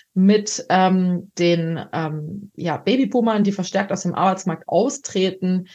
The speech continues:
wird das Thema Personalmangel, Arbeitskräftemangel nicht kleiner. Und wer wirklich auch gute Leute haben will und die binden möchte, der muss was tun. Und da gehört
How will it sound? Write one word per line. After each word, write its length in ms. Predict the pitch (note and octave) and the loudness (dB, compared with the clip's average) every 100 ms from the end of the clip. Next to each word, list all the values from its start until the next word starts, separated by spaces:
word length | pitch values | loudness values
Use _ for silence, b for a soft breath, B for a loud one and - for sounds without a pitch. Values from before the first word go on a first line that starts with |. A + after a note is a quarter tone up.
| B B _ | B B _
wird 280 | F3 C#4 C4 | 0 2 2
das 260 | G#3+ - | 0 -4
Thema 480 | - G#3+ G#3 G3+ F#3+ F#3+ | 0 2 4 4 4 2
Personalmangel, 1300 | F#3+ F3 F3 E3+ D#3+ C#3+ F#3+ G#3+ F#3+ F3 G3+ G3+ G3 G3 | -2 -2 0 0 -2 0 0 2 4 4 4 4 2 2
Arbeitskräftemangel 920 | F3+ F#3 F#3 - F3 E3+ E3 E3+ D#3+ | 0 0 -2 -6 -6 -4 -4 -4 -4
nicht 400 | F3 D#3+ D#3+ - | -4 -4 -4 -8
kleiner. 540 | - - B2 G2+ - C#3 _ B B B _ | -12 -6 -4 -4 -8 -14 _ B B B _
Und 300 | G3 F#3+ F#3+ | 0 0 0
wer 140 | F3+ | -2
wirklich 240 | F#3+ G3 - | -2 -4 -6
auch 140 | - | -2
gute 260 | D4+ G4+ G4+ | 4 6 8
Leute 380 | A3 G3 F#3+ D3+ | 8 6 2 -2
haben 240 | D#3 D3+ | -2 -2
will 140 | D3+ | -4
und 160 | D3+ - | -6 -6
die 140 | E3+ - - | -8 -8 -2
binden 420 | C#4+ G4+ D4 F#3+ | 0 2 2 0
möchte, 380 | C#3 - - D3 | 0 -6 -12 -8
der 240 | F3 F3 | 0 2
muss 200 | F#3+ F#3+ | 2 0
was 200 | C#3 - | -6 -6
tun. 320 | - C4 C#4+ B B _ | -2 -2 -2 B B _
Und 80 | F3 | -2
da 120 | D#3+ | 0
gehört 640 | D#3+ D3+ F3 G3 G#3 - | -2 -4 2 4 4 0